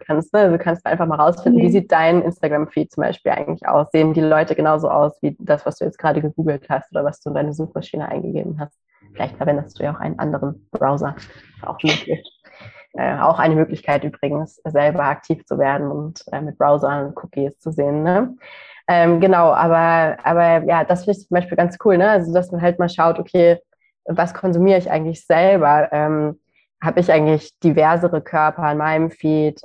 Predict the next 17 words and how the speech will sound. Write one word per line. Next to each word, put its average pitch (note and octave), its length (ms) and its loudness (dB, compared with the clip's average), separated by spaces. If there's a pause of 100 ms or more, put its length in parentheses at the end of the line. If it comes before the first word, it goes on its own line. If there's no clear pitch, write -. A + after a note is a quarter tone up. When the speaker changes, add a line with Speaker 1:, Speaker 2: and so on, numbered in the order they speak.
Speaker 1:
Ähm, D3 420 -6 (280)
manchmal F3+ 340 2
sagen E3 200 4
die E3 60 2
Leute D3+ 160 2
dann, D#3+ 140 0
ja, D#3 200 2
zum - 160 -12
Beispiel D3 180 -8
auf - 120 -10
TikTok, F3 540 0
da D#3 120 -4
sind D#3+ 140 -8
die E3 80 -4
Leute D#3 260 0
ja D3+ 60 0
viel, D3+ 400 -4